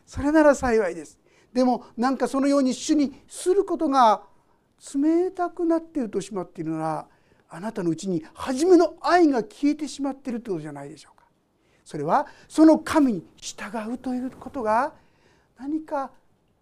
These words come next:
ないがしろになってしまっているからじゃないでしょうかね。神様は喜ばしい、全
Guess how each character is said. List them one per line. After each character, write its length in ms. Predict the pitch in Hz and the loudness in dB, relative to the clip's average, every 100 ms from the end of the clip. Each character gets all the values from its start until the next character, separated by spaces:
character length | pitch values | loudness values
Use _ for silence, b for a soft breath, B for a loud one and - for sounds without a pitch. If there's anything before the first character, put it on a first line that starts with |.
| _ | _
な 160 | - 196 | -20 -20
い 80 | 220 | -20
が 100 | 220 | -20
し 100 | - | -14
ろ 60 | 262 | -12
に 80 | |
な 120 | 262 285 | -10 -12
っ 40 | |
て 300 | _ - 269 b b | _ -16 -16 b b
し 160 | - 190 | -20 -20
ま 100 | 170 | -20
っ 60 | |
て 180 | - - | -20 -18
い 60 | 190 | -10
る 200 | 113 - b b | -10 -10 b b
か 100 | - | -14
ら 80 | 143 | -12
じ 100 | - | -14
ゃ 60 | |
な 100 | 127 | -18
い 60 | 135 | -20
で 80 | 156 | -20
し 100 | _ | _
ょ 40 | |
う 60 | _ | _
か 60 | 185 | -20
ね。 200 | 240 311 311 _ _ _ _ _ _ _ b b b | -18 -18 -20 _ _ _ _ _ _ _ b b b
神 180 | - 180 | -6 -6
様 240 | 160 165 | -2 0
は 180 | 185 311 320 B | 2 2 -2 B
喜 80 | - 202 330 381 427 | 4 4 4 -2 -6
ば 140 | 440 359 | -4 -6
し 260 | - 370 | -4 -4
い、 120 | 254 - _ _ _ _ _ b b b b | -4 -6 _ _ _ _ _ b b b b
全 120 | 156 | -6